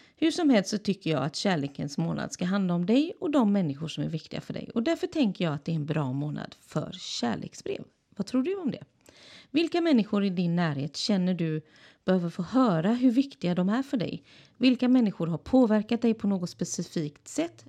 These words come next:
Låt dem få veta det. Så vi skriver kärleksbrev till dem helt enkelt. Skriv en lista med namn på de personer du kommer på som du har i din närhet som på något sätt är viktiga.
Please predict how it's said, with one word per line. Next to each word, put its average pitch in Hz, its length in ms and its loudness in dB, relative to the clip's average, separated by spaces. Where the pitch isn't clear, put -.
Låt 330 400 -2
dem 147 200 0
få 180 200 -6
veta 247 400 0
det. 180 120 -2
Så 359 360 -4
vi 311 120 -4
skriver 208 360 2
kärleksbrev 208 600 -2
till - 180 -4
dem - 120 -6
helt - 240 -10
enkelt. - 260 -12
Skriv 339 220 0
en 359 120 -2
lista 269 460 0
med 233 200 4
namn 208 340 4
på 247 100 -2
de 208 200 2
personer 180 420 2
du 170 100 -2
kommer 160 280 -2
på 214 340 -4
som 233 260 2
du 214 100 0
har 175 260 0
i 180 80 0
din 180 180 0
närhet 190 480 -2
som 226 180 0
på 226 120 -2
något 180 280 0
sätt - 280 -6
är 175 40 -2
viktiga. 190 440 -2